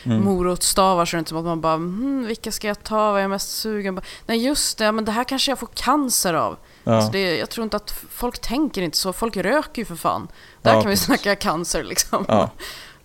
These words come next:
Speaker 2: Eh, och där står det ju på till och med. "Röker du här får du cancer?" Folk bara, "Okej, jag
Speaker 1: Ja.
Speaker 2: vill röka det."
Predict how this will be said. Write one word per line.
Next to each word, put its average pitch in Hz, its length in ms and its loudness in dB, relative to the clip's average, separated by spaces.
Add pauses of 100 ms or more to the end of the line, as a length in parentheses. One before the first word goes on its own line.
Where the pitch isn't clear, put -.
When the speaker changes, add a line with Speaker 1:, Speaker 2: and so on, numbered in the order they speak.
(320)
Speaker 2:
Eh, - 420 -10
och 202 80 -8
där 214 120 0
står 226 260 2
det 240 60 4
ju 220 100 0
på 233 300 2
till 170 200 -2
och 147 60 -4
med. 110 180 -4 (220)
"Röker 196 340 0
du 190 60 2
här 190 60 2
får 180 100 -8
du 170 60 -6
cancer?" 190 360 0
Folk 147 200 -6
bara, 185 120 0
"Okej, 202 280 -4 (320)
jag - 100 2
Speaker 1:
Ja. 104 60 6
Speaker 2:
vill 170 80 0
röka 156 200 -6
det." - 120 -10